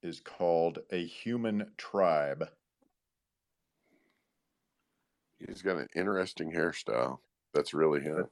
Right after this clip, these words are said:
Speaker 1: that's a mug, that's a famous mugshot he's got there. It's, turn your mic on, dude. A human tribe. Talking to you, bud.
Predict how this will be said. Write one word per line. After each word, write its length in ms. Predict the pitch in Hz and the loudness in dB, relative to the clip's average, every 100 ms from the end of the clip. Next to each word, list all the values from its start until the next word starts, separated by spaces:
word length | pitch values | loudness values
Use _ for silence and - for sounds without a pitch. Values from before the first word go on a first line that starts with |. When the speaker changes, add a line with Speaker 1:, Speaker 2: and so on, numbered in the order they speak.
| _ | _
Speaker 1:
that's 220 | 92 87 | -2 -2
a 300 | 87 80 73 - | 0 2 0 -2
mug, 300 | 90 90 82 - | 0 0 2 0
that's 200 | 92 87 | -2 -2
a 40 | |
famous 380 | - 95 82 - | 2 2 2 -6
mugshot 480 | 78 73 - 71 65 - | -6 -6 -4 -6 -6 -12
he's 140 | 80 | -16
got 260 | - 65 - | -12 -12 -12
there. 280 | 65 60 - _ | -14 -16 -18 _
It's, 120 | - - _ _ _ _ _ _ _ _ _ _ _ _ _ _ _ _ _ _ _ _ _ - | -20 -20 _ _ _ _ _ _ _ _ _ _ _ _ _ _ _ _ _ _ _ _ _ 2
turn 140 | 131 | 4
your 80 | 151 | 8
mic 240 | 147 139 | 8 8
on, 160 | 135 117 | 6 6
dude. 320 | 123 127 110 - - | 8 8 6 -2 -4
A 80 | 95 | -4
human 400 | - 143 143 123 | -2 0 0 -2
tribe. 600 | - 135 123 92 82 82 - _ _ _ _ _ _ _ _ _ _ _ _ _ | 4 8 8 6 4 -2 -10 _ _ _ _ _ _ _ _ _ _ _ _ _
Talking 320 | - 127 120 | 2 2 2
to 60 | 104 | -2
you, 200 | 113 120 | 0 0
bud. 400 | 85 92 90 90 | 4 4 4 0